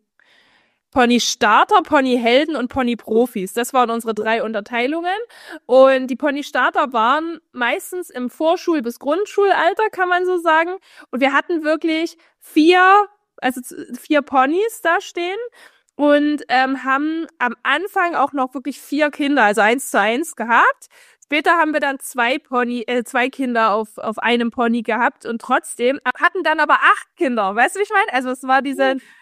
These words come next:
Speaker 1: yes, es war diese Quantitäts-, äh, Skalierung, um gut Geld zu verdienen, ähm, die, von der ich auch immer berichte und sage, das ist einfach der größte Mist gewesen, den ich überhaupt versucht habe. Aber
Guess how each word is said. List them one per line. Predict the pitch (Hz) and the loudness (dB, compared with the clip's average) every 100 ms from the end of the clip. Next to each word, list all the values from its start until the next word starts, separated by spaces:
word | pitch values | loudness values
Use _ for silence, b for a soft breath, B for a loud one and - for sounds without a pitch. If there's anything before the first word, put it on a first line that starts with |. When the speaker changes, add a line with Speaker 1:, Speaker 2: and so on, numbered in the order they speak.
| - | -2
Speaker 1:
yes, | 262 294 - - | 0 0 -2 -10
es | 285 | -6
war | 277 302 | 0 0
diese | 330 302 285 | 0 -6 -6
Quantitäts-, | 294 294 427 381 - 277 262 - - | 0 0 2 -2 -2 -6 -6 -10 -20
äh, | - 262 247 | -2 0 0
Skalierung, | - 262 254 294 403 330 339 | 0 -2 0 0 2 0 -2
um | 294 294 294 | -4 -6 -8
gut | 302 302 - | -8 -8 -4
Geld | 311 440 | -4 -4
zu | - | -10
verdienen, | 220 196 202 220 370 466 B B B | -8 -8 -6 -4 -4 -6 B B B
ähm, | - 262 269 277 262 254 | 0 2 4 0 -2 -4
die, | 254 156 240 | -2 -2 2
von | 277 254 | 2 4
der | 269 | 4
ich | 294 | 4
auch | 269 - | 2 4
immer | 294 269 | 4 4
berichte | 247 302 381 - 285 269 | 4 2 2 2 2 2
und | 254 247 | 0 0
sage, | 262 262 254 | 0 0 -2
das | 240 - | -6 -8
ist | - | -4
einfach | 247 254 277 | -4 -2 -2
der | 262 254 | -2 -2
größte | - 330 403 - 311 | -2 -2 -2 -4 -2
Mist | 302 370 - - | 0 -2 -4 -8
gewesen, | 262 233 247 247 | -4 -2 -2 -4
den | 247 247 | -4 -4
ich | 247 | -2
überhaupt | 247 285 - | 2 2 0
versucht | 262 208 214 277 | -4 -4 -2 -2
habe. | 277 | 2
Aber | 269 | 4